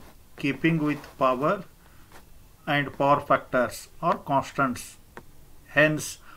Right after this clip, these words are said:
how the voltage varies, that is current varies. If we are designing high voltage, then it needs less current. Less current, less size of conductor. Number one,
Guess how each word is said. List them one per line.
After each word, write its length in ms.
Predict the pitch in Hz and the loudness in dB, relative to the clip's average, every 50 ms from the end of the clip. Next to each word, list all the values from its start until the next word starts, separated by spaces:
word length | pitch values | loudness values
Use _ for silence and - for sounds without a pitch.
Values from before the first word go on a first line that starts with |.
| - - - | -20 -10 -2
how 200 | - 147 165 175 | 2 4 4 6
the 160 | 180 185 180 | 6 6 6
voltage 460 | 160 151 139 - - 156 156 147 139 | 6 4 2 0 2 2 2 2 2
varies, 520 | 135 139 135 143 170 151 - - - - - - - - - - | 0 -2 0 0 0 -2 -4 -8 -14 -18 -18 -20 -20 -20 -14 -8
that 200 | 135 131 127 - | -8 -6 -4 -6
is 160 | 170 175 - | -6 -8 -8
current 380 | - - 170 165 165 151 131 | -6 -2 0 0 0 0 -2
varies. 480 | 143 131 131 123 123 120 104 - - - - - - - - - - - - - - - - | -2 -2 -2 0 -2 -4 -4 -6 -12 -18 -20 -20 -20 -20 -20 -20 -20 -20 -20 -20 -12 -2 2
If 240 | 156 165 160 165 - | 4 4 4 4 4
we 120 | 165 160 | 6 8
are 140 | 156 156 143 | 8 6 6
designing 600 | 127 147 135 - 170 180 185 190 185 185 185 170 | 4 -2 0 4 4 6 6 6 4 2 0 0
high 240 | 120 123 147 160 165 | 0 2 4 4 4
voltage, 680 | 156 143 135 123 110 - 156 185 233 - - - - - - - - - - - - | 4 4 2 0 0 0 0 0 0 -2 -8 -14 -18 -20 -20 -20 -20 -20 -20 -20 -12
then 420 | 139 127 147 151 160 160 170 160 - - - - - - - - - - - - - - - - | -4 0 2 4 4 4 0 -4 -6 -12 -20 -20 -20 -20 -20 -20 -20 -20 -20 -20 -20 -18 -10 -6
it 220 | 147 135 - - | -6 -6 -6 -2
needs 360 | 165 165 208 247 - - - - - - - | -2 -2 -2 -2 -4 -8 -16 -16 -20 -14 -6
less 320 | - 175 196 190 180 - - | 0 2 4 4 4 2 -2
current. 420 | - - 147 139 135 127 110 107 - - - - - - - - - - - - - - | 0 2 4 4 4 4 2 -2 -10 -18 -20 -20 -20 -20 -20 -18 -18 -18 -18 -14 -6 0
Less 300 | 156 175 196 175 - - | 4 4 4 4 4 0
current, 600 | - - 156 156 151 175 202 226 233 - - - - - - - - - - - - | 0 4 6 6 8 6 4 2 0 -6 -10 -20 -20 -20 -20 -20 -20 -20 -20 -14 -6
less 260 | 147 139 165 175 170 - 156 - | -2 2 2 2 2 0 0 2
size 300 | - 147 147 147 131 147 | 4 4 4 4 4 2
of 280 | 165 208 208 - - | 2 2 0 -2 -4
conductor. 800 | - 147 135 127 131 131 - - - - 135 139 135 123 107 107 - - - - - - - - - - - - - - - - - - - - - | -2 -2 0 2 2 0 0 0 0 4 6 6 6 6 4 0 -8 -20 -20 -20 -20 -20 -20 -20 -20 -20 -20 -20 -20 -20 -20 -20 -20 -20 -20 -14 -6
Number 320 | - 135 127 123 135 135 131 | -4 -2 0 4 4 4 4
one, 380 | 127 135 143 139 127 110 101 | 6 4 4 4 2 -2 -8